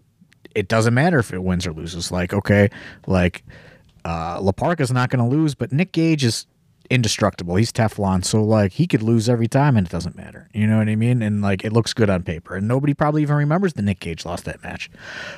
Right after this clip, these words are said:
Uh, so there's a lot of that that goes into, like,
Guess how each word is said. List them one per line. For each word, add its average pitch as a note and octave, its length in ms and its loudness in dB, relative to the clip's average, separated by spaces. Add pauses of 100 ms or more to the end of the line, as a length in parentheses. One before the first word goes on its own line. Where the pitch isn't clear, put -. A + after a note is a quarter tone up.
(160)
Uh, F#2+ 400 4
so E3 400 2 (380)
there's C#3+ 280 2
a D3+ 60 4
lot D3 240 4
of B2 120 2
that G3 240 2
that A#2+ 120 2
goes G#2+ 280 4
into, G2 420 2
like, F#2+ 260 0